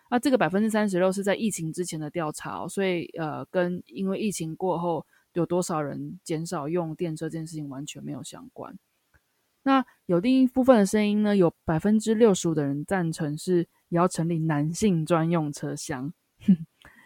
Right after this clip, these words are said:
原因有以下啦，就是男性就是说，呃，不想要被误认成痴汉，呃，就是如果我在一般的车厢里面的话，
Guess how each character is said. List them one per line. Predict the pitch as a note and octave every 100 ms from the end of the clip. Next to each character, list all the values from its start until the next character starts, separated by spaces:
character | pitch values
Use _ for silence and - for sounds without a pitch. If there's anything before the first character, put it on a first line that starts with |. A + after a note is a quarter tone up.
| -
原 | G3+ A3+
因 | C4 C4
有 | F3
以 | D3
下 | C#3 F#3 D3
啦， | G2 F2+ _ _ _
就 | -
是 | G3+
男 | G3+ F3
性 | F3 A3
就 | G3
是 | F#3+
说， | G3 F3+ F3 D#3+
呃， | E3+ D#3
不 | D3+
想 | G#3 F3
要 | E3+
被 | F#3 G3
误 | G3
认 | F#3+
成 | E3+ D#3
痴 | D#3 - E3
汉， | - F3+ A#2 _ _ _ -
呃， | E3+ D#3+ D#3
就 | D3+
是 | G3+ G#3
如 | F#3
果 | F#3 F3+
我 | E3 E3
在 | G#3 G3+ F3+ -
一 | -
般 | G3+ F#3 F#3
的 |
车 | F3 F#3+
厢 | F#3+ F#3+
里 | F#3+ D#3
面 | F3+ F#3+
的 | F3
话， | - G3+ E3+